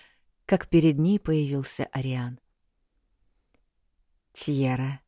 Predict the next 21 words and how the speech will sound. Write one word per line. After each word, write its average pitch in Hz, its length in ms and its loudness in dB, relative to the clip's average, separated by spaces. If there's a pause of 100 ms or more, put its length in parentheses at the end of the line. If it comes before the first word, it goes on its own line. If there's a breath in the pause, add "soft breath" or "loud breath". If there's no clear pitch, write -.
(680)
вы 147 160 6
не 139 140 4
забыли 131 420 2
обо 143 260 0
мне?» 170 300 0 (2000)
«Забыла», 190 640 2 (720)
буркнула 147 520 2
Даниэль, 139 480 2
затолкав 143 500 0
поглубже 143 520 0
вспыхнувшую 143 760 -2
было 139 280 0
радость. 131 480 -4 (840)
«Тьер 170 420 2
Моррис 170 480 2 (160)
не 202 140 8
оставлял 185 520 6
меня 151 240 4
ни 165 120 4
на 196 80 6
минуту». 180 520 4